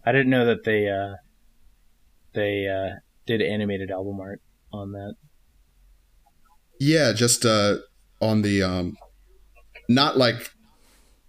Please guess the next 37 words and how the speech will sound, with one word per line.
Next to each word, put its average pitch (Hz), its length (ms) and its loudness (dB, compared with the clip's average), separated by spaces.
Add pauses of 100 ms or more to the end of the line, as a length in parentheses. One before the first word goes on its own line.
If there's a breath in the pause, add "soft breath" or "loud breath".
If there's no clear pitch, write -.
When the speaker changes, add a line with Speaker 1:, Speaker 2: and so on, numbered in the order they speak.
(140)
Speaker 2:
the 92 140 0
literal 104 680 2
album 92 320 0
art, 92 240 -4
like, 95 140 -6
while 98 300 0
you're 90 120 -2
playing 95 300 0
the 85 60 -4
music, 95 460 -2
but 87 100 -6
when 90 160 -4
you, 87 300 -2
when 95 180 0
you 98 140 2
go 123 380 4
to 127 260 2
the 110 160 4
album, 92 640 0 (100)
it 87 100 -4
shows 101 320 2
you 92 120 2
at 87 100 -4
the 90 60 -4
top 98 280 0
of 85 60 -2
the 85 80 -2
screen, 90 580 0 (120)
like, 92 240 -4
a - 60 -10
piece - 340 0
of 90 80 -6
the 98 100 0
album 90 280 0
art, 90 240 -2
but 95 180 -2 (500)
for, 95 320 0